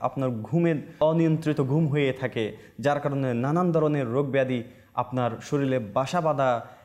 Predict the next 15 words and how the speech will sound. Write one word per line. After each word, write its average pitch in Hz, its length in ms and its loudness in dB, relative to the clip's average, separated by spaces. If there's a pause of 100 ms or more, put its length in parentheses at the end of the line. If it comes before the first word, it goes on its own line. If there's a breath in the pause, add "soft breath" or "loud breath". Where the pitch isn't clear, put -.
(140 loud breath)
এ, 117 160 -2
শুরু 185 260 0
করে 143 200 2
দেয়। 107 280 0 (100)
পাশাপাশি 165 720 0 (300 loud breath)
এটা 143 200 0
তো 190 140 2
রয়েছে, 160 600 2
এর 170 180 0
পাশাপাশি 165 580 0
আপনার 147 460 0 (360 loud breath)
শারীরিক 175 480 0
সমস্যা, 160 460 0
মানসিক 151 420 -2
সমস্যা, 151 600 -2